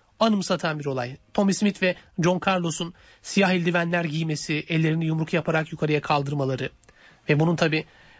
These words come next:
A B D Ulusal Marşı sırasında yapılması. Ee, bu ikili yine röportajlarda da dile getirmişlerdi. İnsan hakları mücadelesi için yaptıklarını söylemişlerdi.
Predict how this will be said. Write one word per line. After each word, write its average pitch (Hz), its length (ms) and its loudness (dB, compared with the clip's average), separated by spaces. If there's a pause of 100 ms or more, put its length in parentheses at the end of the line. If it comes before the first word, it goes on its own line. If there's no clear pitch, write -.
A 151 180 6
B 160 140 2
D 180 80 2
Ulusal 170 380 0
Marşı 160 340 0
sırasında 165 440 0
yapılması. 143 640 -4 (840)
Ee, 143 280 0 (100)
bu 180 160 4
ikili 214 400 2 (120)
yine 180 200 -2
röportajlarda 175 720 0
da 247 120 -2
dile 165 160 -2
getirmişlerdi. 139 680 -6
İnsan 151 260 0
hakları 180 300 0
mücadelesi 170 600 0
için 190 160 0
yaptıklarını 135 500 -4
söylemişlerdi. - 760 -8